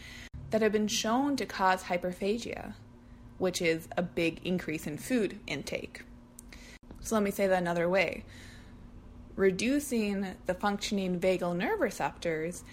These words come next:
has been shown to increase food intake because of a lack of satisfaction and satiation after food consumption. That is really, really powerful.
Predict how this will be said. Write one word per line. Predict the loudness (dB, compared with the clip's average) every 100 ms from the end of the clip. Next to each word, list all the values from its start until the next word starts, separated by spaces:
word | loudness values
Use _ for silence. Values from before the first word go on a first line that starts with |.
| -2
has | 0 2
been | 2 0
shown | 2 4 6 6 2 0 -4 -8 -14 -2
to | 2 2 0
increase | 2 4 4 2 -4 -4 -6 -12
food | -6 -2 -2 -2
intake | -8 -6 -6 -8 -4
because | -4 -4 2 4 4 2
of | 0
a | 0
lack | 2 2 2 0 -4
of | -6
satisfaction | -2 0 0 0 2 2 0 -4 -4 -4 -4 -2
and | -2
satiation | 0 0 0 0 0 0 -4 -4 -6 -6 -8 -12 -8 -2
after | -2 -2 -2
food | -2 -2
consumption. | -4 -8 -10 -8 -8 -8 -10 -12 -14 -14 -2 6
That | 8 8 4 2
is | 2
really, | 2 6 12 12 12 8
really | 6 4 4
powerful. | 4 4 6 4 2 -2 -4 -6